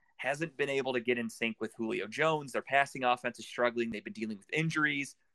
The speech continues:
So for whatever reason, I decided to go with Pittsburgh.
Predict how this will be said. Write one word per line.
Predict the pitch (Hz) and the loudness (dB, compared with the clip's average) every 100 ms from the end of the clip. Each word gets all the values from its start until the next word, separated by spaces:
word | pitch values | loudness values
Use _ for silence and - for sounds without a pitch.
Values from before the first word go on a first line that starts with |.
| _ _ _ _ _ _ | _ _ _ _ _ _
So | - 120 | 0 2
for | 131 | 8
whatever | 135 160 | 10 10
reason, | 151 143 135 120 | 8 4 -2 0
I | 120 | 0
decided | 120 127 120 | 4 2 2
to | 113 | 0
go | 110 | -2
with | 104 | -2
Pittsburgh. | 113 110 - 110 107 | -6 -6 -4 -2 -2